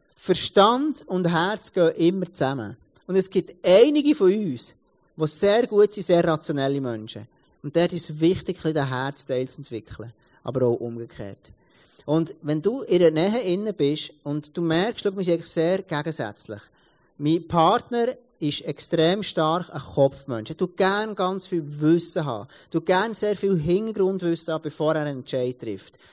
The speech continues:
Dann ist das sensationell. Wenn du aber jetzt im Gegensatz als Partnerin oder Partner, ähm, sehr emotional tust, tust, tust, ähm, Entscheide treffen, dann ist es auch einseitig. Und schau,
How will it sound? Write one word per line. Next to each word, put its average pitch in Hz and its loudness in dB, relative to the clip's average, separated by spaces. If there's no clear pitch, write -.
Dann 143 0
ist 147 -6
das 135 -4
sensationell. 113 -8
Wenn 123 -8
du 190 6
aber 220 4
jetzt 202 -4
im 175 -4
Gegensatz 185 0
als 143 -2
Partnerin 156 2
oder 165 -2
Partner, 160 -2
ähm, 143 -2
sehr 156 -2
emotional 151 -2
tust, 135 -4
tust, 135 -6
tust, 131 -6
ähm, 123 -2
Entscheide 123 -4
treffen, 95 -10
dann 135 -6
ist 127 -6
es 131 -6
auch 117 -4
einseitig. 107 -10
Und 123 -8
schau, 160 4